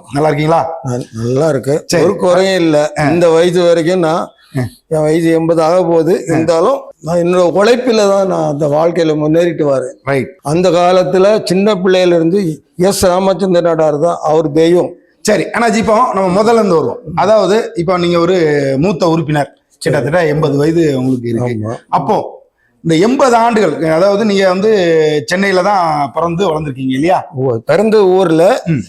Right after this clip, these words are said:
Speaker 2: ஐம்பத்தஞ்சுல இங்க வந்து இங்கே படிச்சு இங்கே
Speaker 1: ஓகே. நம்ம ஆயிரத்தி தொள்ளாயிரத்தி ஐம்பத்தி ஐந்துல சென்னைக்கு வந்திருக்கீங்க, இங்கேயே படிச்சிருக்கிறீங்க, இங்கேயே வந்து உங்கள் தொழில்கள்லாம் வந்து நீங்க பார்த்துருக்கீங்க. அப்போ இந்த சென்னை, நாடார்களுக்கும் சென்னைக்குள்ள தொடர்பு, சென்னை, அதே மாதிரி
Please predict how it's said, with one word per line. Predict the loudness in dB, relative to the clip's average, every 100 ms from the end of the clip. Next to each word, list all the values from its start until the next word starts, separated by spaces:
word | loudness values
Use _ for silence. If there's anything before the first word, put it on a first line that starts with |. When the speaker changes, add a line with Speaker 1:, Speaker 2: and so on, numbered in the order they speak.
| -8 -4
Speaker 2:
ஐம்பத்தஞ்சுல | -2 -2 -2 -2 0 0
இங்க | 2 2
வந்து | 2 2 0 0
இங்கே | -2 0 2 0
படிச்சு | 2 0 -2 -4 -4
இங்கே | 0 0 2 2 2
Speaker 1:
ஓகே. | 2 0 -6 -4
நம்ம | -2 0
ஆயிரத்தி | 0 0
தொள்ளாயிரத்தி | -2 -2 -2
ஐம்பத்தி | -2 -4 -4 -2
ஐந்துல | -2 -2 -2
சென்னைக்கு | -4 -4 -6
வந்திருக்கீங்க, | -6 -8 -6 -4 -4 -8 _ _
இங்கேயே | -2 0 0 0
படிச்சிருக்கிறீங்க, | -2 -2 -2 -2 -2 0 0
இங்கேயே | 0 0 0
வந்து | 0 -2 -4
உங்கள் | -4 -2
தொழில்கள்லாம் | 0 0 0 -2 -4
வந்து | -6 -4
நீங்க | -4 -8 -6
பார்த்துருக்கீங்க. | -8 -8 -16 -10 -10 -12 -20 -8
அப்போ | -4 -2 0 0 -2 -8 -12 -2
இந்த | 0 2 0
சென்னை, | 0 2 0 -2 -8 -20 _ -4
நாடார்களுக்கும் | 0 2 4 2 0 0 -4 -4
சென்னைக்குள்ள | -4 -2 -2 0 0 0
தொடர்பு, | 0 -2 -4 -8 -20 _ _ -20 _
சென்னை, | -2 0 0
அதே | 2 2
மாதிரி | 2 0